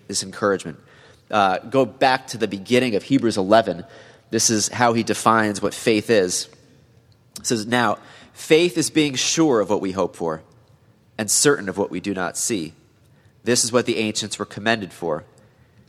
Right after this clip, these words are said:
By faith we understand that the universe was formed at God's command, so that what is seen was made out of, was not made out of what was visible." You see the words he uses to describe faith in that first verse?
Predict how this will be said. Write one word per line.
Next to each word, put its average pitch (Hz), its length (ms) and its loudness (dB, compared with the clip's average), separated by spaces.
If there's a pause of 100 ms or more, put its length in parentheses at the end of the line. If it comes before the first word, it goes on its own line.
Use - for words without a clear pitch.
(320)
By 120 180 4
faith 151 360 2
we 135 140 0
understand 123 600 2
that 107 100 0
the 104 80 0
universe 131 580 2
was 104 160 -2
formed 123 380 2
at - 100 -6
God's 113 340 4
command, 87 480 -6 (680)
so - 120 -4
that 92 140 -2
what 98 180 2
is 90 120 -2
seen 98 420 -2
was 90 180 -6
made 95 360 -2
out 87 200 -2
of, 82 320 -8
was 101 160 -2
not 117 280 2
made 87 320 -6 (480)
out 92 120 -2
of 90 80 -4
what 95 140 0
was 87 140 -4
visible." 85 440 -6 (800)
You 110 60 -8
see 139 140 0
the 123 100 4
words 123 280 4
he 127 60 2
uses 117 260 4
to 113 120 -6
describe 101 440 4
faith - 640 0 (120)
in 104 100 -4
that 92 200 -4
first 110 280 -2
verse? 113 360 -4